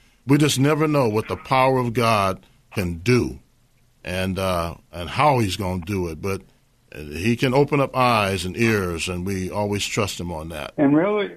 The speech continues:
Speaker 2: and really, to tell the truth, that, that, that, that's really my, my story could be described like that too. Somebody shared with me, planted the seed.
Speaker 1: Mm-hmm.
Speaker 2: Many prayed for me,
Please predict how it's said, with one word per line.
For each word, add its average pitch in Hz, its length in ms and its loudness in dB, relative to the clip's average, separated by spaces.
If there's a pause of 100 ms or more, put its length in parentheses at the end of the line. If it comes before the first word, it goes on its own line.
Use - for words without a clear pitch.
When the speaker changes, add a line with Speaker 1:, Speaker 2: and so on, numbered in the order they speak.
Speaker 2:
and 151 160 -8
really, 175 240 -2
to 160 80 -10
tell 160 260 -4
the 147 60 -6
truth, 156 340 -6
that, 160 180 -4
that, 156 220 -4
that, 160 200 -4
that's 156 220 -4
really 160 220 -2
my, 151 240 -6
my 156 320 0
story 170 260 -2
could 151 160 -6
be 147 140 -2
described 143 400 -2
like 139 220 -2
that 131 260 -2
too. 147 300 -4
Somebody 143 320 -2
shared 147 320 -2
with 151 160 -6
me, 156 420 -4
planted 135 280 -4
the 127 140 -8
seed. 147 340 -4 (120)
Speaker 1:
Mm-hmm. 92 380 -6 (680)
Speaker 2:
Many 139 300 -4
prayed 143 320 -6
for 151 100 -8
me, 147 360 -6